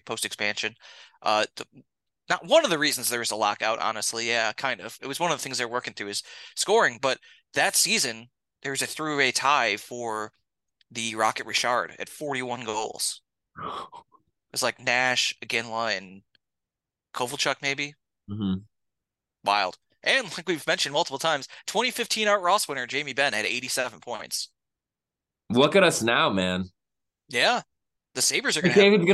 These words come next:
Speaker 1: multiple
Speaker 2: double
Speaker 1: guys.
Speaker 2: that. <laughs>
Speaker 1: Yeah, he really might, honestly. Honestly, next year he could double it.
Speaker 2: Mm-hmm.
Speaker 1: He
Speaker 2: Can
Speaker 1: would
Speaker 2: he
Speaker 1: need,
Speaker 2: this year?
Speaker 1: uh,
Speaker 2: He's gotta be pretty close. What, he's got, like,
Speaker 1: eighty-seven
Speaker 2: what,
Speaker 1: times
Speaker 2: one sixty?
Speaker 1: two is,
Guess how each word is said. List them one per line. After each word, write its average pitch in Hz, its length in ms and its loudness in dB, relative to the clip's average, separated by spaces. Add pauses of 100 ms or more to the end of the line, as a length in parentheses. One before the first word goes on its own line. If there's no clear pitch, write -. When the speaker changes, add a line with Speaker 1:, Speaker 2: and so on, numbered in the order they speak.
(120)
Speaker 1:
multiple 170 100 8
Speaker 2:
double 190 160 8
Speaker 1:
guys. 107 300 6
Speaker 2:
that. - 480 0 (360)
<laughs> - 0 -
Speaker 1:
Yeah, 156 220 -2 (180)
he 302 240 2
really 302 300 4
might, 196 300 4
honestly. 131 580 0 (260)
Honestly, 302 360 6
next 220 280 2
year 240 120 0
he 180 120 -2
could 180 220 -2
double 139 380 2
it. - 80 -14 (280)
Speaker 2:
Mm-hmm. 151 360 -2 (460)
Speaker 1:
He 160 200 -6
Speaker 2:
Can 190 120 4
Speaker 1:
would 240 100 4
Speaker 2:
he 233 120 2
Speaker 1:
need, 208 120 8
Speaker 2:
this - 100 -4
year? 311 240 4
Speaker 1:
uh, 277 160 -4
Speaker 2:
He's 254 140 -2
gotta 285 220 2
be 160 120 6
pretty 170 220 6
close. 240 760 2 (540)
What, 170 160 4
he's 190 260 4
got, 165 80 6
like, 151 140 6
Speaker 1:
eighty-seven 160 140 2
Speaker 2:
what, 135 80 2
Speaker 1:
times 147 120 4
Speaker 2:
one 151 100 4
sixty? 165 200 0
Speaker 1:
two 147 220 -6
is, 123 640 -4